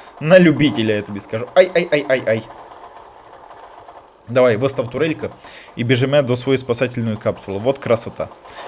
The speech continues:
Вот красота. Красотень. Супер. Все, я пішов.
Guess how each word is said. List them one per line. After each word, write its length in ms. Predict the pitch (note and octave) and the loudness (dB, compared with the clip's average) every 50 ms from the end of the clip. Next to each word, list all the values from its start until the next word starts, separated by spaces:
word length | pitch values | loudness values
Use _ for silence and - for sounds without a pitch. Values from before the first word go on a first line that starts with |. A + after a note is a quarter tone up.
| - - - | -14 0 4
Вот 200 | B2 F3 G#3+ - | 6 6 6 6
красота. 580 | - G3 F#3+ F#3 - F#3 F3+ - - A2 G2+ - - - - - | 8 8 8 8 6 4 0 2 2 2 2 0 -4 -12 -6 0
Красотень. 520 | - C3+ C#3+ C3+ - A2+ - - G2+ F#2 F#2 - - - - - - - - | 2 4 4 4 2 -4 -6 -8 -8 -10 -10 -14 -16 -18 -18 -18 -16 -12 -6
Супер. 320 | - D#3+ D#3 B2 B2 A#2+ | -4 -2 -2 -2 -2 -2
Все, 240 | - - F3 G3 A3 | 2 6 8 10 10
я 80 | A3+ | 10
пішов. 400 | - G#3 F3+ - F#3+ D#3+ B2 A#2+ | 8 6 2 0 2 2 0 0